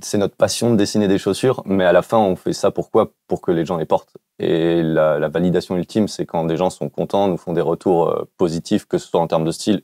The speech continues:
ou en termes de, surtout de pratique, parce que chez Decathlon, c'est, on fait le, un gros focus sur l'usage,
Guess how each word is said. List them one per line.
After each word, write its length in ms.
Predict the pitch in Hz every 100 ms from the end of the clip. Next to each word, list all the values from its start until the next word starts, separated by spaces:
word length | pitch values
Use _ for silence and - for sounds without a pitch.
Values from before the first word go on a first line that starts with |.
| -
ou 140 | 107
en 100 | 90
termes 220 | - 90
de, 380 | 82 78 78 73
surtout 340 | 82 - - 104
de 80 | 82
pratique, 380 | - - 110 -
parce 180 | - -
que 300 | - 80 78 _ _ _ _ -
chez 60 |
Decathlon, 400 | 85 78 85 101
c'est, 380 | 95 - 78 80
on 120 | 80
fait 220 | - - 80
le, 100 | 76 _
un 120 | 80
gros 180 | 82 90
focus 280 | 107 95 98
sur 140 | -
l'usage, 420 | 90 87 104 113